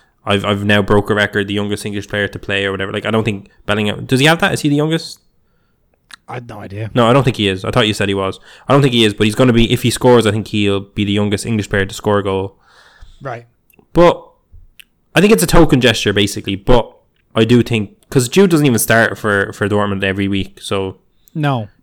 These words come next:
Speaker 1: bit of a token gesture, but I think it's a bit of experience for a player that could be a future England star. So it's good, uh, international experience.
Speaker 2: Um, okay, yeah, and happy to see Jude Bellingham probably make his debut,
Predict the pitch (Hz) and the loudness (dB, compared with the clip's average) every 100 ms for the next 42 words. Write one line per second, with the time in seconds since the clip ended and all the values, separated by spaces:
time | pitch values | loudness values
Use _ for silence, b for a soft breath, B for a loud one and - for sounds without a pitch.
0 | _ 143 135 123 123 113 110 104 - 104 | _ 0 2 2 0 0 0 0 0 2
1 | 113 110 123 117 107 117 107 - - 107 | 2 2 0 0 0 0 0 -4 -4 -4
2 | 104 101 - 107 - 107 101 98 - 117 | -4 -6 -10 -10 -4 -2 -2 -4 -4 -4
3 | 104 101 110 104 101 107 - 104 - 98 | -4 -6 -4 -2 -2 -6 -6 -6 -4 -6
4 | 101 98 95 - 95 92 - 95 - - | -6 -6 -8 -4 -2 -2 -6 -10 -6 -2
5 | 104 98 95 92 b b b b _ - | 0 0 -2 -6 b b b b _ -6
6 | 107 101 95 - 98 - 104 98 95 - | -4 -4 -8 -8 -8 -8 -8 -8 -10 -18
7 | - _ _ _ _ _ _ _ _ _ | -20 _ _ _ _ _ _ _ _ _
8 | _ _ 151 147 147 151 160 _ _ _ | _ _ -14 -12 -10 -12 -16 _ _ _
9 | _ - 202 185 220 147 202 - _ 131 | _ -10 -6 -4 -4 -4 -6 -10 _ -10
10 | 135 135 - 123 151 143 135 147 135 139 | -8 -10 -10 -6 -4 -4 -4 -4 -2 -2
11 | 135 135 131 123 151 151 139 131 120 127 | -2 -2 -4 -4 -4 -2 -2 -6 -6 -8
12 | 120 123 127 | -6 -6 -8